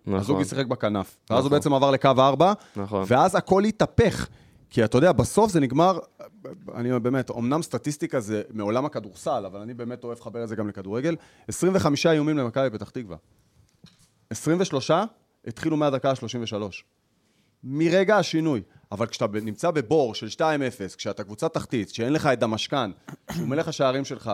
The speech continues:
Speaker 2: ויש לו גם שני בישולים, והוא בעצם המוציא לפועל, יהיה לך מאוד קשה לחזור משתיים אפס. אה, אז למה לא להתחיל? עכשיו, אם היית אומר לי, "אוקיי, זה עבד עד עכשיו", אז הייתי אומר לך, "סבבה", אבל אם אתה מסתכל חמישה מחזורים אחרונים של מכבי פתח תקווה,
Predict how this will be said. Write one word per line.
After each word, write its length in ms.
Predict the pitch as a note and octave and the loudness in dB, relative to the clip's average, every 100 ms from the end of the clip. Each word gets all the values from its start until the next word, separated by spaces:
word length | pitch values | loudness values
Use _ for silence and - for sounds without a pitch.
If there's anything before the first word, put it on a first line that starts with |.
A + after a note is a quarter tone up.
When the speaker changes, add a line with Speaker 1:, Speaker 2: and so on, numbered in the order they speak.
| G2 | -4
Speaker 2:
ויש 120 | A#2+ | -6
לו 60 | B2+ | -6
גם 120 | A#2 | -4
שני 160 | C#3 | -4
בישולים, 460 | C3 B2+ B2 C#3+ A2 - _ _ _ - | -4 -6 -4 -4 -4 -10 _ _ _ -8
והוא 320 | F#2 G#2+ A2 | -2 0 2
בעצם 240 | C3+ G3 D#3+ | 2 2 2
המוציא 280 | B2+ D#3+ | 2 2
לפועל, 380 | D#3 - A2+ F#2+ - A#2+ | 2 2 2 0 -4 -10
יהיה 100 | D3 | -6
לך 100 | F#3+ | -6
מאוד 220 | F#3+ G#3 | -6 -6
קשה 220 | G3 G#3 | -6 -4
לחזור 260 | F#3 F3 F3 | -4 -4 -4
משתיים 320 | - F3+ G3 | -4 -4 -4
אפס. 320 | G#3 - D3+ D#3 - - _ _ - | -8 -10 -10 -4 0 -2 _ _ -4
אה, 260 | G2+ G#2+ G#2+ | 0 2 2
אז 180 | A#2 G2 | 0 0
למה 180 | F3 A#3 | 2 4
לא 100 | B3 | 4
להתחיל? 380 | A3 - A#3+ A#2 _ - | 2 0 -4 -4 _ -18
עכשיו, 260 | - B2+ G2 _ - | -2 -2 -2 _ -2
אם 120 | G#3+ | 0
היית 140 | A#3+ G#3 | 2 2
אומר 240 | G3+ G#3 | 4 4
לי, 100 | F#3 | 4
"אוקיי, 280 | G3+ G3+ D#3 | 4 2 0
זה 140 | C3+ | 0
עבד 260 | C3 E3 D#3+ | 2 2 2
עד 140 | D#3+ | 0
עכשיו", 420 | C#3 - B2 B2+ C#3+ | -2 -2 -2 0 -2
אז 80 | D3+ | -6
הייתי 120 | F3+ | -8
אומר 100 | G3+ | -8
לך, 80 | G3 | -6
"סבבה", 460 | F#3+ F3+ G3 C#3+ | -2 2 2 4
אבל 140 | A#2 C#3+ | 2 2
אם 60 | |
אתה 100 | F#3 | 0
מסתכל 300 | E3 D3 E3 | -2 -2 -2
חמישה 260 | C#3+ C3+ D#3 | -2 0 0
מחזורים 340 | D3 C3 B2+ | 0 0 -2
אחרונים 240 | B2 A#2+ A#2 | -2 -2 -4
של 100 | A2+ | -6
מכבי 240 | G2 G#2+ | -4 -2
פתח 200 | F#2+ F#2+ | -4 -8
תקווה, 340 | - F2 E2 | -10 -10 -8